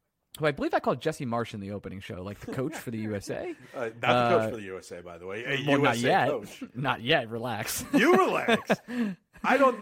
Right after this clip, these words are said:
Speaker 1: He'll be, he'll,
Speaker 2: I don't
Speaker 1: you don't think he's gonna be the coach for the next, next World
Speaker 2: I know
Speaker 1: Cup?
Speaker 2: the United States would love it if he was, but I, I think that's a step down professionally for him.
Speaker 1: It is,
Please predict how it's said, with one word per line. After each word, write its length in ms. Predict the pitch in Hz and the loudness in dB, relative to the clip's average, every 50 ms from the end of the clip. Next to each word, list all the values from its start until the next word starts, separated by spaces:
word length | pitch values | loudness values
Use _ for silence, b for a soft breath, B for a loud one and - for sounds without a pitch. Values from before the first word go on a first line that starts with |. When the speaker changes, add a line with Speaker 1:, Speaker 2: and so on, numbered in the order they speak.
| 196 | 2
Speaker 1:
He'll 100 | - 196 | 2 4
be, 160 | 180 160 185 | 4 4 4
he'll, 180 | 160 147 185 185 - - 175 196 | 4 4 2 0 0 0 2 4
Speaker 2:
I 100 | 196 214 | 4 6
don't 160 | 226 240 - - - | 4 4 2 0 -2
Speaker 1:
you 80 | 165 208 | 2 4
don't 100 | 269 277 | 4 4
think 100 | 285 262 | 4 2
he's 100 | 262 208 | 2 4
gonna 100 | 269 269 | 4 4
be 80 | 226 262 | 4 4
the 60 | 247 | 4
coach 280 | - 240 247 277 - - | 6 6 6 6 6 4
for 140 | - 226 185 | 2 2 4
the 60 | 190 | 4
next, 280 | 196 208 202 - - - | 4 4 2 0 -6 -6
next 300 | 190 185 208 208 - - | 0 0 0 0 2 4
World 140 | 208 220 | 4 6
Speaker 2:
I 20 | - | 6
know 180 | 147 - 349 | 6 4 4
Speaker 1:
Cup? 140 | - 123 120 | 2 0 -4
Speaker 2:
the 60 | 123 135 | -4 -2
United 320 | 139 143 135 131 120 113 | 0 0 0 0 -2 -4
States 280 | - - 139 139 135 - | -4 -4 -4 -4 -4 -6
would 140 | 123 110 101 | -10 -10 -6
love 240 | 107 117 143 175 | -2 0 2 2
it 100 | 180 156 | 2 -2
if 120 | 139 117 - | -4 -6 -8
he 80 | 120 | -8
was, 320 | 113 113 143 175 175 156 123 | -4 0 0 2 2 0 -2
but 120 | 113 120 | -4 -4
I, 300 | 113 120 131 139 131 120 113 110 104 - - | -2 -2 0 0 -2 -4 -6 -10 -16 -18 -10
I 120 | - 127 127 | -6 -6 -6
think 240 | 123 - 139 127 - | -4 -6 -6 -4 -4
that's 180 | 131 127 - | -4 -6 -6
a 60 | 120 | -10
step 280 | 107 - - 131 117 - | -14 -10 -8 -8 -8 -8
down 180 | - 120 117 107 | -8 -8 -8 -10
professionally 500 | - - 120 110 - - 123 120 123 113 | -10 -10 -10 -10 -10 -10 -12 -12 -12 -12
for 120 | - 107 | -14 -16
him. 360 | 101 104 139 170 160 160 180 - _ _ _ _ _ _ _ _ _ _ _ _ _ _ | -12 -10 -8 -8 -8 -10 -14 -18 _ _ _ _ _ _ _ _ _ _ _ _ _ _
Speaker 1:
It 120 | - 254 190 | 0 2 4
is, 420 | 143 120 117 120 - - - - | 4 2 0 -2 -4 -8 -10 -14